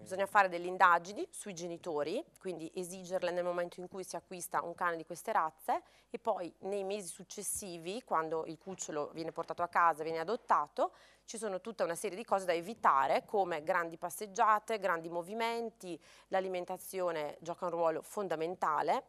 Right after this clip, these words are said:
perché si tende a sovralimentarli e la, il sovraccarico soprattutto di calcio può, ehm, modificare queste strutture anatomiche, per cui chiedere sempre al veterinario diete appropriate,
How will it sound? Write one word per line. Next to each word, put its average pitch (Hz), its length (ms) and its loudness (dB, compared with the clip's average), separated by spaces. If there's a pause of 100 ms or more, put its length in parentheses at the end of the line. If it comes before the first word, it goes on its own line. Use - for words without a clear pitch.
(160)
perché 185 220 -4
si 175 160 -8
tende 185 320 4
a 160 80 6
sovralimentarli 185 1200 2 (140)
e - 360 -6
la, - 200 -12 (120)
il 170 80 -16
sovraccarico 180 640 -2
soprattutto - 520 -14
di 175 120 -12
calcio 160 540 -2 (380)
può, 180 500 4
ehm, 160 720 -2 (180)
modificare 180 1000 0
queste 165 520 -4
strutture 185 440 -6
anatomiche, 160 680 -6
per 180 160 -10
cui 185 280 -6
chiedere 185 260 -2
sempre 185 280 -4
al 165 40 -8
veterinario 202 600 0
diete 202 320 -6
appropriate, 208 880 2